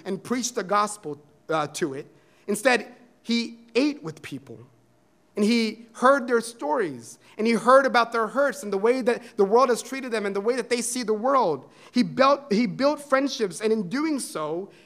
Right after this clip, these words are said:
he shared the gospel and won people to Christ. You see, Seven Mile Road, our calling is exactly the same. We are called to go and to share the gospel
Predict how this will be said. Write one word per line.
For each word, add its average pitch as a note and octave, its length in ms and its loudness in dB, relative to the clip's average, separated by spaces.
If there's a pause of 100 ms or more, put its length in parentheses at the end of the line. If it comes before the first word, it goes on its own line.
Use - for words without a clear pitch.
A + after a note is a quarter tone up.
(160)
he G#3 140 -8
shared C4 480 0
the G#3+ 80 -4
gospel G3 760 0 (400)
and F3 220 -4
won A3 360 2
people D#3 420 -8
to D#3 120 -12
Christ. D#3 600 -8 (1600)
You - 40 -14
see, - 80 -4
Seven A3+ 220 2
Mile G#3+ 100 4
Road, G3+ 220 4
our G#3+ 180 4
calling E3+ 760 0
is D3+ 100 -8
exactly E3+ 400 -6
the D3+ 100 -12
same. A#2+ 340 -18 (1500)
We F#3 160 -4
are A#3+ 100 4
called E3+ 440 -6
to F3+ 60 -8
go C#3 640 -2 (460)
and D3+ 140 -10
to - 40 -10
share F#3 360 -2
the E3 100 -8
gospel D3 500 -8